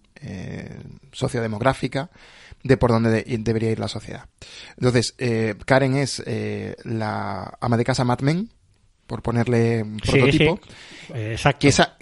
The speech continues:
Speaker 1: que esa ama de casa ya no existe, no puede existir. No puede existir porque en un mundo moderno la, la mujer trabaja necesariamente.
Speaker 2: Mm.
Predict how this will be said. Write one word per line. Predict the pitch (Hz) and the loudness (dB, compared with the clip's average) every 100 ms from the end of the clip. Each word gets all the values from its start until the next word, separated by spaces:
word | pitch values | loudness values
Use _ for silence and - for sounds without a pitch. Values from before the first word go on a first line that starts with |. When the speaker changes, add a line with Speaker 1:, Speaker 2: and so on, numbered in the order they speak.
| _ - | _ -4
Speaker 1:
que | 143 | 0
esa | 160 | 2
ama | 151 151 | 4 2
de | 156 | 2
casa | 156 170 | 0 0
ya | 156 | 0
no | 147 | 2
existe, | - 170 - - - _ | 0 -2 -6 -18 -20 _
no | 131 127 | 0 4
puede | 143 | 4
existir. | 123 - - 143 - _ _ _ _ _ | 4 0 -2 -6 -8 _ _ _ _ _
No | - 113 | -8 -4
puede | 127 | -2
existir | 117 123 135 | -2 -2 -2
porque | - 123 | 0 -2
en | 117 | -2
un | 113 | 0
mundo | 117 120 | 2 4
moderno | 123 123 139 | 4 4 4
la, | 156 - | 0 -2
la | 104 | -8
mujer | 107 - 117 | -10 -8 -8
trabaja | - 120 135 - - _ _ - | -8 -4 -4 -4 -12 _ _ -8
necesariamente. | 113 107 113 107 107 95 | -8 -8 -8 -8 -8 -4
Speaker 2:
Mm. | 117 | -4